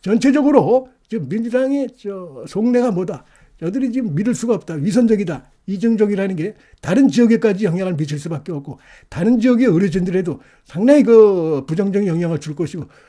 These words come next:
특히 그 이 지역구가 꽤 되는 서울, 부산에서 아마 상당한 이번에 심판을 받을 가능성이 크다고 보는데 자, 요렇게 해서 이재명이가 이제 입원했으니까,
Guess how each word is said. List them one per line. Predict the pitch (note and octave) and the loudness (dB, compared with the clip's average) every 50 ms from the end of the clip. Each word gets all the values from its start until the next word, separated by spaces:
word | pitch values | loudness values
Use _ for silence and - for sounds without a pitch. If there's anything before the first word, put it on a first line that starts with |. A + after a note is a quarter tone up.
| _ _ | _ _
특히 | - B3+ B3+ B3+ C4+ C#4+ C#4+ | -8 -8 -6 -2 -2 -2 0
그 | C4 B3+ B3 A#3+ A3+ A#3 | -2 -4 -4 -4 -4 -4
이 | A3 A3 G#3 - _ _ _ _ | -4 -6 -8 -10 _ _ _ _
지역구가 | - - E3+ A3+ A3+ - G3 B3 A#3+ - | -6 -2 0 0 0 0 0 -2 -2 0
꽤 | C4 B3+ A3 | 0 -2 -2
되는 | - C#3 F3 A3 E3+ F3+ A3+ - _ _ _ _ | 0 0 -2 -2 -2 -4 -6 -10 _ _ _ _
서울, | _ - - G3+ C4 B3 - - - | _ -2 0 2 2 2 -2 -6 -8
부산에서 | D3 C#3+ F3 B3 B3+ B3+ A3+ D#3+ G3+ D#3+ D#3 A3+ A#3 - _ _ _ _ _ _ | -6 0 2 4 4 4 4 2 0 -2 -4 -6 -8 -12 _ _ _ _ _ _
아마 | C#3+ E3 A3 B3 A#3 G3+ | -10 -8 -6 -4 -4 -4
상당한 | D3+ - F3+ G3 G#3+ G#3 G#3+ A3 A3+ A3 F#3 | -6 -6 -8 -8 -6 -4 -4 -2 -2 -2 -2
이번에 | F#3 E3+ F#3 F#3 E3 F#3 A#3+ A#3+ - _ _ _ | -2 -2 -2 -2 -4 -4 -6 -10 -14 _ _ _
심판을 | - - G#3 F#3 - G3 G#3+ G#3+ | -10 -8 -6 -4 -2 -2 -2 -2
받을 | E3+ E3+ F3 F#3+ | -2 -2 -4 -4
가능성이 | F3 F3 E3 F3+ D3 - F3+ F3 | -4 -4 -4 -4 -6 -6 -8 -8
크다고 | C#3+ - - G3+ F3+ F3+ | -8 -8 -8 -6 -6 -6
보는데 | - - D3+ D#3+ D#3+ D#3 D#3 - - _ _ - _ _ _ _ | -6 -6 -8 -8 -8 -8 -10 -14 -16 _ _ -20 _ _ _ _
자, | - B3 | 0 2
요렇게 | A3 A#3+ C4+ C4+ C4+ C4 | 4 4 4 4 4 4
해서 | C4+ G3 A3+ A#3+ F3+ G#3+ B3+ C4 C4 - _ _ _ _ | 2 4 4 2 2 2 0 -4 -6 -12 _ _ _ _
이재명이가 | G#3 G#3+ G#3+ A3+ B3 A#3 B3 A#3+ A#3+ B3 B3+ | -4 -2 0 2 4 4 6 6 6 6 6
이제 | B3+ A3+ G#3 B3+ C4 A#3+ A3 - | 4 4 2 2 0 0 -2 -2
입원했으니까, | A3 G3 A3 A#3 C4 B3 B3 G3 - A3+ G#3+ G#3 - F#3 E3+ G#3 A3+ | -4 -4 0 2 4 4 4 2 2 0 0 0 -2 -4 -6 -6 -8